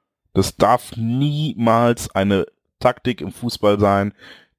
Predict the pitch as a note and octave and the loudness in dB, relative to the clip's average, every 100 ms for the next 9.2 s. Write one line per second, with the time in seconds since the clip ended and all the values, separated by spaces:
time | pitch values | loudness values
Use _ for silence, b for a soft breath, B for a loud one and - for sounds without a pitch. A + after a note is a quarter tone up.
0 | - G2 C#2+ - A#2+ - G2 - G2 G2+ | -4 0 0 2 -2 0 -4 -2 -4 -4
1 | F#2+ - F2+ - - b b b b - | -4 -2 -2 -4 -10 b b b b -6
2 | F#2 - F#2 G#2 E2+ - F2 - - - | -4 -4 -2 2 2 2 0 -2 -6 0
3 | E2+ F2+ - G#1 - - b b b b | 0 0 -4 -4 -6 -12 b b b b
4 | _ - F2+ G2 G#2 G#2 - _ _ - | _ -4 2 4 4 2 -2 _ _ -4
5 | G#2+ G2+ G2 - F#2+ - D3+ D#3 G2+ - | -2 0 -2 -2 -8 -6 -6 -4 -6 -2
6 | F#2+ - - C3+ C3+ B2+ A#2 A2 G#2 A2+ | -4 -2 -6 -6 -4 -2 0 0 -2 -6
7 | - G#2 G#2+ G#2+ - B B B B - | -6 -4 -2 -2 -4 B B B B 0
8 | F#2 F#2 G2 F#2+ - _ _ _ - F#2+ | 2 2 0 -6 -14 _ _ _ 0 4
9 | F#2+ | 4